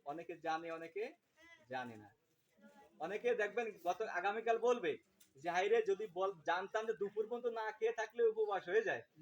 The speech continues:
তাহলে তো দুপুর পর্যন্ত আমি তো এগারোটার সময় খেয়েছি, আর এক ঘন্টার সময় পারতাম।" কিন্তু এই যে এক-, এইবার জেনেছেন,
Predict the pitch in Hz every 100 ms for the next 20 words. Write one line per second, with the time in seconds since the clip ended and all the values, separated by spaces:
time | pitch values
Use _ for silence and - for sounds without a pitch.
0 | 156 262 262 233 262 277 277 277 269 262
1 | 277 277 247 202 196 190 214 - 190 233
2 | 247 233 233 247 247 240 240 - - -
3 | - _ _ - 123 _ _ _ _ 220
4 | 240 - 202 214 233 220 - 226 254 254
5 | 247 262 247 247 240 240 -